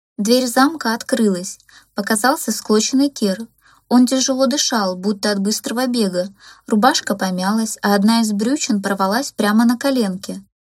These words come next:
«Кер Арквилл, что случилось?» От удивления я даже забыла о своём страхе. В этот момент из-за спины мужчины выглянула белобрысая макушка Милы.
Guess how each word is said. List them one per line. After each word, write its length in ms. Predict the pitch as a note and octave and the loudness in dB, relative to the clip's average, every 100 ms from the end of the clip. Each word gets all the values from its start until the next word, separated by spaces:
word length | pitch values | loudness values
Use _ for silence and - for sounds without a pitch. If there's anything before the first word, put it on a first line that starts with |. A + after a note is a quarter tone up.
| _ _ | _ _
«Кер 240 | - C4 - | -4 -2 -2
Арквилл, 460 | C#4+ C#4+ C4 F#3+ F3+ | -2 -2 -4 -6 -6
что 220 | - A#3 | -2 -2
случилось?» 720 | A#3 D4+ - D4 B3 F3+ - - | 0 -2 0 0 2 0 -4 -14
От 160 | - G3+ | -8 -4
удивления 680 | F#3+ G3 G3 C4+ D4 G3+ - - - - | 0 0 2 2 2 -2 -4 -14 -18 -2
я 100 | G3+ | 2
даже 280 | G3 G#3 A3 | 2 2 2
забыла 500 | C4+ C4 C#4+ G#3 - | 0 2 0 -2 -4
о 60 | |
своём 340 | F#3 G3 F#3+ G3 | -6 -2 -2 -2
страхе. 640 | G3 A#3 G#3+ G3+ F#3 F#3 - _ _ _ | -4 -2 -2 -4 -8 -10 -14 _ _ _
В 80 | G3+ | -2
этот 280 | A#3 B3+ A#3+ | 0 0 0
момент 480 | A#3+ A3+ C4 E4+ - - | 4 4 4 2 -4 -4
из-за 220 | G3+ G#3+ | -2 -2
спины 340 | - A#3+ B3+ | 0 4 6
мужчины 560 | B3 A#3 - C4+ D4+ G#3 | 4 2 -2 -4 0 0
выглянула 640 | G3 B3 B3 A3 G3 F#3+ | 0 -2 0 0 0 -2
белобрысая 640 | F#3 G#3 G3+ A3+ D4+ - G#3+ | -2 -2 0 -2 -2 -2 0
макушка 480 | G3+ G3 A#3 - C4 | 0 0 -4 0 2
Милы. 480 | C4+ B3+ F#3+ G3 | 4 4 2 -6